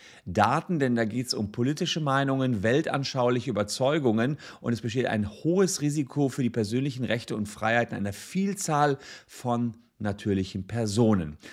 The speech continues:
Das heißt, jetzt wird hier mit besonderer Priorität seitens der Berliner Datenschützer gegen die C D U ermittelt. Und wann das Verfahren abgeschlossen ist, ist noch nicht klar. Ähm, wegen des Wahlkampfes hat man eigentlich versucht, mit Hochdruck dran zu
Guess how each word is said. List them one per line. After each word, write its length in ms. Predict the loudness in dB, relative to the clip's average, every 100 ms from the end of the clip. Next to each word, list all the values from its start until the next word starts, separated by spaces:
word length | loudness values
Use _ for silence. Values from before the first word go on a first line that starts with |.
| -20 -12
Das 120 | -2
heißt, 220 | 0 0
jetzt 160 | -2 -4
wird 100 | -4
hier 280 | 0 2
mit 180 | 2 -2
besonderer 520 | -2 0 0 0 -2
Priorität 720 | -4 -2 0 0 0 0 0 2
seitens 400 | 2 2 -2 0
der 180 | 2 2
Berliner 480 | 2 0 2 0
Datenschützer 640 | 2 0 0 -2 -4 0 0
gegen 320 | 0 0 0
die 100 | -2
C 240 | 0 0
D 140 | 0 0
U 240 | -2 -4 2
ermittelt. 760 | 4 6 4 8 8 6 -2 -12 -20 -18 -20 -8
Und 180 | -4 -2
wann 120 | 0
das 100 | -2
Verfahren 580 | -4 0 2 2 2 -2
abgeschlossen 600 | -10 -10 -8 -2 -2 0
ist, 100 | -4
ist 120 | -6 -4
noch 100 | -4
nicht 200 | -6 0
klar. 340 | 2 2 0 -8 -18 -4
Ähm, 320 | 2 4 4
wegen 280 | 2 4 4
des 260 | 4 2 0 -4
Wahlkampfes 840 | 2 6 6 4 0 -2 -2 -4
hat 100 | -4
man 120 | -4 -2
eigentlich 500 | 0 0 0 -8 -4
versucht, 920 | 0 0 0 0 2 2 0 -2 -6
mit 200 | -8 0
Hochdruck 580 | 4 2 2 -8 -6
dran 260 | -4 -2 -2
zu 360 | -2 -2 0